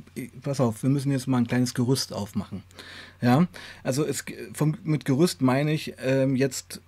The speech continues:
wenn wir über Tod reden, zum einen, ähm, das ganz Persönliche, den ganz persönlichen Rahmen, den, das persönliche Leben.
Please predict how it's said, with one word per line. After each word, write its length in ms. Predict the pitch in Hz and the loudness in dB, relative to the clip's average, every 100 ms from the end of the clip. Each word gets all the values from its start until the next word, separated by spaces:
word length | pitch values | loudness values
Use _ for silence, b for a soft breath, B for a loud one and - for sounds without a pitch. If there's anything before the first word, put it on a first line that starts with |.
| - - | -18 -6
wenn 240 | 135 139 | -2 2
wir 80 | 143 | 2
über 180 | 135 127 | 2 0
Tod 340 | 143 139 - | -2 -2 0
reden, 300 | 135 139 135 | 0 0 -2
zum 240 | - 127 | 2 2
einen, 720 | 123 123 131 131 127 127 120 B B B _ - | 4 2 4 4 6 6 4 B B B _ 0
ähm, 540 | 123 123 120 117 110 107 b b b - | 4 6 6 6 4 0 b b b -4
das 180 | 123 | 0
ganz 220 | 131 123 - | 2 2 2
Persönliche, 760 | 120 107 123 135 143 - 196 214 - b b - - | 0 2 4 2 0 0 0 -2 -8 b b -20 0
den 140 | 127 | 4
ganz 220 | 120 123 - | 4 4 0
persönlichen 640 | 117 110 131 131 131 123 | -2 2 4 4 4 4
Rahmen, 440 | 113 110 135 147 | 4 2 0 2
den, 240 | 131 123 120 | 4 4 2
das 140 | 117 | -2
persönliche 520 | - 113 127 127 110 107 | -2 0 4 4 4 2
Leben. 420 | 113 131 160 | 2 4 2